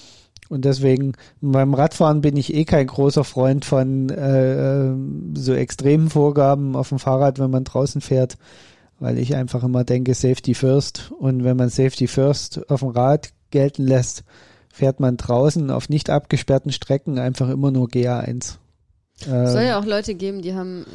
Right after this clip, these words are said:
Speaker 2: ihren Rollentrainer zu Hause stehen und ein Laufband daneben. Ähm, <laughs>
Speaker 1: Dann
Speaker 2: das ist
Speaker 1: herzlichen
Speaker 2: natürlich was
Speaker 1: Glückwunsch.
Speaker 2: anderes.
Speaker 1: Dann, ähm, aber dort hat man ein anderes Problem. Dort hat man, äh, das, äh, sollte man dieses Thermoregulationsproblem nicht so unterschätzen.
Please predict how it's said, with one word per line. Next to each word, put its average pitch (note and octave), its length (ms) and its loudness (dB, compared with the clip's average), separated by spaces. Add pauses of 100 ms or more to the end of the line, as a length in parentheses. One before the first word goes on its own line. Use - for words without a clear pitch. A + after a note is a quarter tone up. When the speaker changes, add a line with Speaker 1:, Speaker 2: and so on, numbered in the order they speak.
Speaker 2:
ihren F3+ 180 -10
Rollentrainer G3 640 -8
zu F#3+ 140 -12
Hause F3+ 220 -10
stehen F3 200 -12
und - 140 -12
ein F3 180 -10
Laufband F3+ 500 -10
daneben. F3+ 420 -12 (600)
Ähm, F3+ 300 -6
<laughs> - 420 2
Speaker 1:
Dann A3 60 -2
Speaker 2:
das G3+ 180 4
ist B2+ 60 2
Speaker 1:
herzlichen C#3+ 460 2
Speaker 2:
natürlich C#3 200 2
was - 60 -10
Speaker 1:
Glückwunsch. B2+ 440 0
Speaker 2:
anderes. C3 280 0
Speaker 1:
Dann, - 0 -
ähm, C3+ 560 0
aber C#3 240 0
dort D3+ 180 2
hat D#3+ 200 2
man D3+ 180 4
ein C#3 60 0
anderes F3+ 400 2
Problem. D3+ 520 2 (760)
Dort C#3+ 280 0
hat C#3+ 200 2
man, D3 320 0
äh, C#3 220 2
das, - 380 -2 (300)
äh, C#3 380 2
sollte C#3 280 2
man D3 180 2
dieses C#3 260 2
Thermoregulationsproblem C3+ 1500 2
nicht B2+ 200 -2
so C3 140 0
unterschätzen. B2+ 640 -2